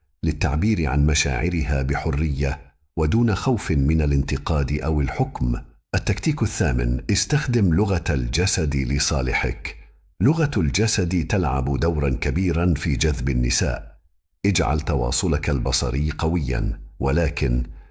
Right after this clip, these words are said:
ليس مبالغًا فيه. ابتسم وكن مسترخيًا. هذه الإشارات الجسدية تخلق رابطة خفية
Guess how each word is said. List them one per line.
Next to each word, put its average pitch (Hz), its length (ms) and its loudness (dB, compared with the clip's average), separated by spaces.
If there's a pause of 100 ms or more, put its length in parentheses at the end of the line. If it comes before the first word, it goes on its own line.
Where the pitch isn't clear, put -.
(240)
ليس 101 280 2
مبالغًا 67 640 2
فيه. - 420 -4 (300)
ابتسم 64 600 0 (320)
وكن 82 340 2
مسترخيًا. 64 920 0 (500)
هذه 98 360 2
الإشارات 76 680 0
الجسدية 67 840 0 (300)
تخلق - 460 0
رابطة 71 760 0
خفية 71 640 -2